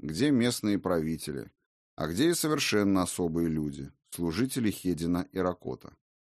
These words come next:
На все это альвы с высоты своих башен взирали в полном и великолепном равнодушии. Познавший тьму победил, и это хорошо,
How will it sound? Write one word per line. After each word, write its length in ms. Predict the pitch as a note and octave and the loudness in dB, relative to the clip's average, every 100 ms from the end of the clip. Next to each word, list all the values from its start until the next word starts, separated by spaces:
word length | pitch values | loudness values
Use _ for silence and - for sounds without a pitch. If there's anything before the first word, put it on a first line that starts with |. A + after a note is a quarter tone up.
| _ _ _ _ _ | _ _ _ _ _
На 180 | E2+ G2 | 0 0
все 200 | G#2+ - | 2 0
это 420 | - C3+ C#3+ A2+ - | 2 2 2 0 2
альвы 380 | A#2+ C#3+ C3 B2+ | 6 6 6 2
с 100 | - | 2
высоты 420 | A2+ B2 A2 - | 0 2 2 0
своих 400 | - A2+ A2+ F2+ | 0 2 2 2
башен 480 | F2+ C3 C3+ C#3 B2+ | 4 4 4 2 2
взирали 520 | G#2 G#2 G#2 A#2+ A#2 | 4 4 6 6 4
в 120 | - | 0
полном 440 | - A#2+ C3 C3+ C3 | -2 2 6 4 2
и 180 | F2+ | 0
великолепном 800 | G2 F#2+ F2+ F2 F2 F2 - F2 | 2 4 2 2 2 2 2 2
равнодушии. 800 | E2+ E2 E2+ E2+ E2 D2 - - - _ _ _ _ _ _ - | 2 2 0 0 -2 -4 -8 -12 -16 _ _ _ _ _ _ 0
Познавший 540 | G#2 F#2+ A2 A2+ - G#2+ | 2 4 4 2 2 -2
тьму 280 | - A2+ A#2+ | 2 2 4
победил, 640 | B2 A2+ B2 C3 A#2 D2 - - | 2 2 2 4 2 0 -8 0
и 60 | |
это 260 | G2+ A#2 B2 | 2 2 0
хорошо, 640 | C3 C#3 D3 - A2 C#2 | 0 0 0 2 2 0